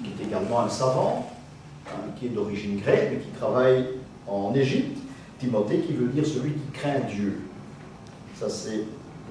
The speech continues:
la, le côté littéral des choses. Et à deux, eh bien, ils ont décidé d'écrire un ouvrage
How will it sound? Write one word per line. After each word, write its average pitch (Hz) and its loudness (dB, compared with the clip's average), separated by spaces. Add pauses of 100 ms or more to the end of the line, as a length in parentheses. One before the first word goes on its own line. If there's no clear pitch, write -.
(140)
la, 120 2
le 139 8
côté 139 4
littéral 127 6
des - 0
choses. - -8
Et 208 12
à 180 12
deux, 190 12
eh 160 6
bien, 208 10 (420)
ils 202 6
ont 202 10
décidé 233 4
d'écrire 202 8 (100)
un 180 8
ouvrage 202 6